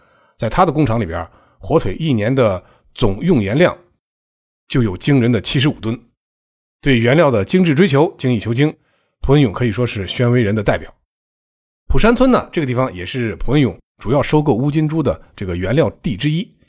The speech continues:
一共八百多户村民啊，家家都在养这个乌金猪。那么蒲恩勇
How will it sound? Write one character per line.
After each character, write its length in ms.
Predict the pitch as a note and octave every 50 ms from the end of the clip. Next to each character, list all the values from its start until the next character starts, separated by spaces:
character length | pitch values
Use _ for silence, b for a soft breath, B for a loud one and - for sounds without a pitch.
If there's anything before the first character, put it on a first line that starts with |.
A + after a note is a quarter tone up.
| _ _ _ _ _ _ _ -
一 120 | - E3
共 180 | F3+ G3+ F3 C#3+
八 120 | - F#3+
百 140 | F#3+ E3 B2
多 80 | B2+ D3
户 80 | C3+
村 160 | B2 - D#3 C#3+
民 180 | C#3 D3+ - - _
啊， 180 | - F2 D#2 D#2
家 180 | - B2 C#3
家 200 | C#3 D3+ C#3+ C#3+ C#3
都 160 | C#3 - B2
在 120 | A#2+ A2
养 240 | F#2+ F#2+ F2+ - E2+
这 60 | G2
个 60 | F#2 F#2
乌 100 | G2 G#2+
金 160 | A2 A2+ A2
猪。 180 | A2+ B2+ C3+ - _ _ _ _ _ _ _ _ _
那 160 | - A2 G2+
么 300 | G#2 G2+ F#2+ F#2 F2+ F2
蒲 180 | F2 - - A#2
恩 60 | C3+
勇 140 | D3 B2+ F#2+